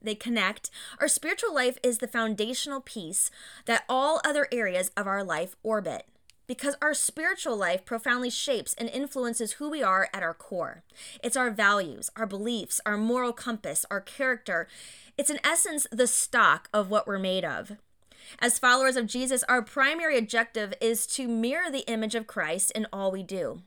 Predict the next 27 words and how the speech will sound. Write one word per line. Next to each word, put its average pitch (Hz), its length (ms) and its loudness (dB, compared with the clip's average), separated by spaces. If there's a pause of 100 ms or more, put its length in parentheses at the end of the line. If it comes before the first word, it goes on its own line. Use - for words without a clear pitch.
(400)
But 226 120 -6
that 320 220 4
begins 269 400 2
by 233 140 2
intentionally 302 840 -4
investing 196 540 0
in 180 80 -8
our 175 120 -2
relationship 180 640 -4
with 160 140 -14
Him. 160 260 -14 (540)
That 240 180 2
closeness 269 640 2
of 220 140 0
our 214 100 4
relationship 214 480 -2
with 202 140 -8
Jesus 190 420 -4
is 208 180 -2
directly 240 600 -2
impacted 220 600 -4
by 185 120 -2
the 185 80 -10
spiritual 254 600 -4
disciplines 190 680 -6
we 165 80 -12
have. 160 380 -10